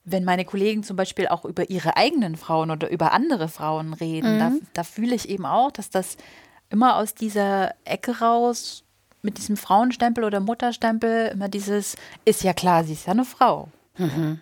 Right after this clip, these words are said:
Speaker 2: Wie
Speaker 1: Weißt du,
Speaker 2: geht's
Speaker 1: wie ich
Speaker 2: dir
Speaker 1: meine?
Speaker 2: dann, wenn du das als Frau, auch als Vorgesetzte dann anhörst? Wie, wie ist das für dich, wenn du sie
Speaker 1: Mm.
Speaker 2: über ihre Frauen reden hörst?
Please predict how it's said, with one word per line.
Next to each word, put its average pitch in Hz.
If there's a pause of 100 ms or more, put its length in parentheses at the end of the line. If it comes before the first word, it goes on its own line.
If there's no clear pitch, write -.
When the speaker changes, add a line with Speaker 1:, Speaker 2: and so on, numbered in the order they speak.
(760)
Speaker 2:
Wie 240
Speaker 1:
Weißt 202
du, 214
Speaker 2:
geht's 240
Speaker 1:
wie -
ich 254
Speaker 2:
dir 285
Speaker 1:
meine? 277 (100)
Speaker 2:
dann, 269
wenn 240
du 240
das 233
als 214
Frau, 208 (140)
auch 214
als 190
Vorgesetzte 214
dann 196
anhörst? 208
Wie, 208
wie 214
ist -
das 254
für 269
dich, 302 (500)
wenn 214
du 226
sie 208
Speaker 1:
Mm. 214
Speaker 2:
über 202
ihre 196
Frauen 185
reden 208
hörst? 214